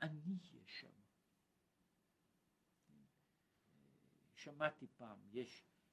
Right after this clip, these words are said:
יש, יש מנגינה מאוד, מאוד, מאוד נפוצה על ה-,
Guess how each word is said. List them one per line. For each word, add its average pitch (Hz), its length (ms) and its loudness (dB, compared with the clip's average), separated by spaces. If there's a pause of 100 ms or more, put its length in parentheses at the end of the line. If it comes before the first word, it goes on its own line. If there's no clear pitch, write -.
(120)
יש, - 480 -8 (540)
יש 214 320 -6
מנגינה 151 540 12
מאוד, 120 560 2 (760)
מאוד, 123 600 6 (1300)
מאוד 160 220 -6
נפוצה 156 840 12 (420)
על 156 280 4
ה-, 135 460 2